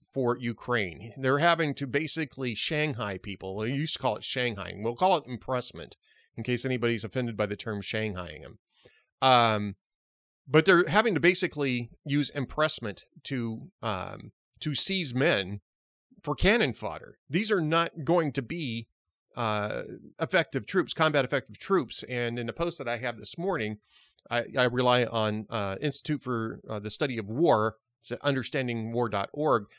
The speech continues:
to talk about all the reasons why the Russian mobilization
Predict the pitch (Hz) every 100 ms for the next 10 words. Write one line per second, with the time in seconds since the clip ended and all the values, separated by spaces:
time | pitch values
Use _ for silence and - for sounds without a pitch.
0 | _ - - 214 214 131 117 120 135 127
1 | 135 117 107 107 110 104 113 127 127 113
2 | 117 117 110 107 98 123 123 123 107 104